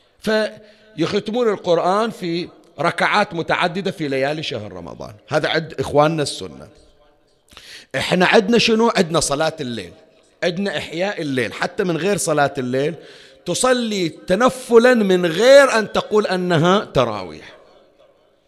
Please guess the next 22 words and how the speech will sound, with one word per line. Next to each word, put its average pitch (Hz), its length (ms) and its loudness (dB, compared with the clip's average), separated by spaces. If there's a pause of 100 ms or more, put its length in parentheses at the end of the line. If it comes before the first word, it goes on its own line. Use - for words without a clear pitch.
(420)
فأمير 247 540 4
المؤمنين 220 460 -2
عليه 143 260 -4
السلام 123 520 -4
من 220 140 -4
إجا 127 640 0 (1300)
الكوفة 233 680 -4
قسم 190 420 -6
كبير 202 440 -2
منها 175 240 -6
سنة، 202 500 -4 (1000)
الشيعة 202 840 -2
عددهم 190 380 -4
قليل، 226 420 -8 (760)
فأمير 226 540 2
المؤمنين 185 400 0
عليه 190 220 0
السلام 175 480 -4
قال 214 200 -2
لهم 190 200 0
بأن 185 400 -2
هذه 139 540 -2